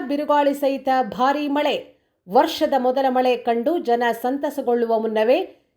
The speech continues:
ಸಿಡಿಲಿಗೆ ಓರ್ವ ಮಹಿಳೆ ಸಮೇತ ಇಪ್ಪತ್ತು ಮೇಕೆ ಸಾವು. ಜಿಲ್ಲಾಡಳಿತದಿಂದ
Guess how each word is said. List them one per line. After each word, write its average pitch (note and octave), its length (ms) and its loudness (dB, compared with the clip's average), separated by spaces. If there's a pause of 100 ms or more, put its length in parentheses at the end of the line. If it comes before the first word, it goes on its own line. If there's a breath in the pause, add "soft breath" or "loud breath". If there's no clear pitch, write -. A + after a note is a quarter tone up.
(180)
ಸಿಡಿಲಿಗೆ D#4 560 2
ಓರ್ವ C#4+ 500 4
ಮಹಿಳೆ C4+ 400 -2
ಸಮೇತ B3+ 420 -4 (200)
ಇಪ್ಪತ್ತು D#4 500 -4
ಮೇಕೆ C#4+ 420 0
ಸಾವು. C#4+ 600 -2 (880)
ಜಿಲ್ಲಾಡಳಿತದಿಂದ E4 920 2